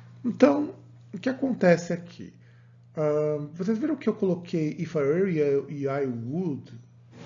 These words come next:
numa outra ordem? Porque aqui não faz muita diferença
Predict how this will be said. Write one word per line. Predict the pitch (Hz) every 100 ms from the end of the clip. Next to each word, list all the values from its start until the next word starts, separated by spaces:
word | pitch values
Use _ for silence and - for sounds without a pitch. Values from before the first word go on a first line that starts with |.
| - - - - - - -
numa | 156 151 165
outra | 156 175 107
ordem? | 120 127 104 -
Porque | - 233 -
aqui | 240 - 269
não | 277
faz | - 247
muita | 247 247
diferença | - - 143 156 196 - 131